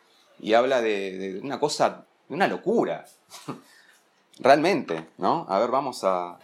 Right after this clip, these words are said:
Mateo cinco, Mateo. Dice así, "Cuando vio a las, a las multitudes, subió a la ladera de una montaña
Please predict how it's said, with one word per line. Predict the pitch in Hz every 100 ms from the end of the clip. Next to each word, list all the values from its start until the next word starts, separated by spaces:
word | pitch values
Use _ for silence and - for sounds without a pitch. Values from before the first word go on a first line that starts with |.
| _ -
Mateo | 92 - 131 127 92 - _ -
cinco, | - 127 139 147 135 110 92 95 _ - - - -
Mateo. | 98 95 - 98 90 82 82 _ _ _ _ _ _ - - - - - - - - - - _ _ _ _ -
Dice | 139 -
así, | 135 - 98 - _ _ _
"Cuando | 107 107
vio | 123 147
a |
las, | 156 - -
a | 113
las | 110 110
multitudes, | 113 104 123 160 160 160 156 156 - _ _ _
subió | - 104 110 117 123
a | 113
la | 101
ladera | 104 113 117
de | 110
una | 104
montaña | 107 117 156 147 143 135 135